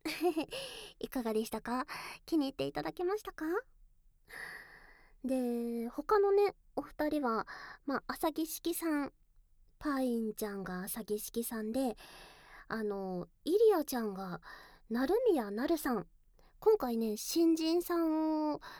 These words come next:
桜さんご起用されたみたいで、で、私もあの、あのー、成宮なるさん、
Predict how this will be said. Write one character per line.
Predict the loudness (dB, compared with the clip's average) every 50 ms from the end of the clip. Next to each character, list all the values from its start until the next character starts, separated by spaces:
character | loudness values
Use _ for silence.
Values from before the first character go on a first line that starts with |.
| -16 -10
桜 | -4 -4 -4 -2 0 -2 -2 -2
さ | -2 -2 -2
ん | -2 -2
ご | -2 -4
起 | -4 -4 -4 -2
用 | -2 0 0 -2 -2
さ | -2 -2 -2
れ | -2 -2
た | -2 -2 -2 0 0 0 0 0
み | -2 0
た | 0 0 0
い | 0
で、 | 0 2 2 2 0 0 -2 -6 -14 -14 -14 -16 -16 -10 -2 2
で、 | 2 2 2 0 -6 -16 -18 -12 -6 -2
私 | 2 4 4 4 4 4
も | 4 4 4 4
あ | 4
の、 | 4 4 4 4 2 0 _ _ _ _ _ _ _ _ _ -14 -8
あ | -4 -2
の | 0 0 0 0 -2 -2 -2 -2 -2 -2 -2 -4 -4
ー、 | -6 -10 -16 -18 -18 -14 -6 -2
成 | -2 2 4 4
宮 | 4 4 2 0 -2 -2
な | -4 -2 -2
る | -2 -2
さ | -2 -2 -2
ん、 | -2 -2 -4